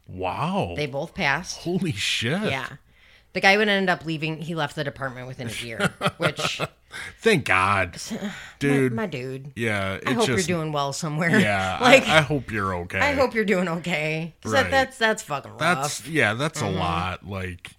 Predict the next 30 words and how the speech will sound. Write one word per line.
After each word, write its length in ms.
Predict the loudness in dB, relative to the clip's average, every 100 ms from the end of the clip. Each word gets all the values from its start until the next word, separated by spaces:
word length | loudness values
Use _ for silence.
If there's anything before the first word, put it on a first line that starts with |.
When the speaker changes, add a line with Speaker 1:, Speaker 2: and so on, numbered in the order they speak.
| -10
Speaker 1:
you 220 | -4 -2
know, 280 | -2 -4 -4
in 120 | -4
a 60 | -2
short 420 | -2 -2 -4 -6
period 480 | -6 -4 -4 -6 -6
of, 240 | -8 -10 _ -10
of 220 | -10 -8
time, 480 | -6 -4 -2 -4 -8 _ _ _ _ -6
that, 260 | -6 -4
that's 240 | -4 -4 -2
a 40 |
Speaker 2:
That's 140 | -2 0
a 20 |
Speaker 1:
lot. 240 | -2 -4
Speaker 2:
lot. 100 | -6 _ _ -12
Yeah. 280 | -6 -4 -6 -14 _ -20 -20 -14
So 220 | 0 2
now, 500 | 4 4 4 0 -4 _ _ _ _ _ _ _ _ _ _ -20 -12 -4
maybe, 640 | 0 2 2 0 0 -4 -2
um, 460 | 0 0 -2 -8 -12 -12
so 200 | -4 2
now 160 | 2
the 140 | 2 -2
local 260 | -2 -2
authorities, 480 | -2 -2 -2 -4 -8
to 120 | -10
kinda 260 | -8 -6 -8
take 340 | -6 -8 -8
blame 380 | -8 -6 -6 -8